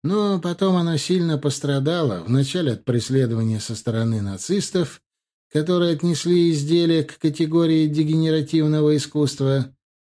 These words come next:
а потом и вовсе американцы с британцами разбомбили его во время авианалета. Погибли ценнейшие экземпляры. В нашем музее мы смогли собрать не так и много,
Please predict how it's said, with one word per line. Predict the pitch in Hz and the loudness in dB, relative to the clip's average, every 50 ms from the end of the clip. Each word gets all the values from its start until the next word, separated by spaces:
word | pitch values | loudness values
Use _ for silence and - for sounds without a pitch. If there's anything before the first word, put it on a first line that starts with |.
| _ _ _ _ _ | _ _ _ _ _
а | - 135 170 | -12 -12 -8
потом | 170 160 151 151 - 185 185 160 | -6 -6 -6 -4 -4 -4 -2 -2
и | 127 | -2
вовсе | 107 120 156 170 131 - - 120 | -2 0 -2 -2 -4 -4 -4 -4
американцы | 110 117 123 120 123 113 - 143 160 160 143 123 139 | -2 -2 -2 -2 -2 -2 -2 -2 0 0 0 0 -2
с | 131 120 | -2 0
британцами | 117 127 127 123 - - 156 160 151 139 - 139 127 127 127 | 0 0 0 0 0 0 0 0 -2 -2 -2 0 0 2 2
разбомбили | 127 131 156 147 131 131 147 147 147 143 143 160 185 175 165 160 | 2 0 0 0 0 0 2 2 2 2 2 2 2 2 2 4
его | 151 147 139 135 127 120 | 4 4 4 2 2 2
во | 123 123 | 0 0
время | 117 123 139 151 151 147 135 123 131 135 | 2 2 2 2 2 2 2 2 2 2
авианалета. | 131 131 131 127 127 127 123 120 120 117 113 110 - 101 92 90 85 80 - _ _ _ _ _ _ _ _ _ - | 2 2 2 2 2 2 2 0 0 0 -2 -4 -4 -6 -8 -8 -10 -12 -16 _ _ _ _ _ _ _ _ _ -12
Погибли | 95 95 113 151 196 202 180 175 156 | -10 -8 -4 -2 -2 0 2 0 0
ценнейшие | 139 - - 135 131 127 135 156 180 175 143 - - 120 113 | 0 0 2 4 4 4 4 2 2 0 -2 -2 -2 -2 -2
экземпляры. | 104 104 101 120 113 95 98 117 135 151 143 131 120 101 | -2 -2 -2 -2 -2 -2 -2 0 0 0 0 0 -2 -2
В | 110 | -2
нашем | 151 190 185 - - 180 | -2 -2 -2 -2 0 0
музее | 190 196 196 190 185 208 247 226 175 | 2 2 2 2 0 0 0 0 0
мы | 147 151 151 | 0 0 -2
смогли | 143 - 156 151 151 160 190 202 | -4 -4 -6 -4 -2 -2 -2 -2
собрать | - - - 143 135 135 147 165 170 160 - - | -2 -2 -2 -2 -2 -2 -2 -4 -4 -6 -4 -2
не | 139 131 | 0 0
так | 131 135 151 147 139 - | 0 -2 -6 -6 -4 -4
и | |
много, | 139 139 143 160 185 185 156 104 90 73 - | -2 -2 0 0 0 0 -2 -2 -6 -8 -12